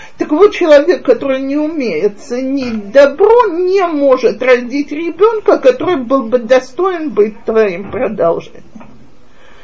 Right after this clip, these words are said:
Во второй раз она увидела, что кто-то портит воспитание ее ребенка. И вот здесь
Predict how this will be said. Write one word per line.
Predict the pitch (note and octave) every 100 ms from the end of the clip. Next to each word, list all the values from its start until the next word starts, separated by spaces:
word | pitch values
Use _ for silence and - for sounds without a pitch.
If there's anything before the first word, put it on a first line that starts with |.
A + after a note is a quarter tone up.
| - - - -
Во | G#3 D4 G#4
второй | G4 - G4+ G4+ F4+ B3 G#3+
раз | F#3 G#3+ A3 B3 C4 - - - - - - - - - - -
она | B3 D4+ D#4 F#4 G#4+ G#4+ G4+ - -
увидела, | D4+ C#4+ A#3+ A3 G#3+ F3+ G#3 C#4 E4 - - -
что | - - C#4 C4+
кто-то | - - - D4+ F4 F#4+ - G4 F#4+ - - -
портит | C#4+ C#4+ E4+ - D#4+ E4+ - -
воспитание | G3+ A3+ A#3 - A3+ - C4 C4+ C#4+ C#4 A#3
ее | - G#3 G3+ A3+
ребенка. | A3+ F#3+ F3 F3 - - - E3+ - - - - - -
И | B3+
вот | B3+ C#4 A#3
здесь | A3 D4 E4+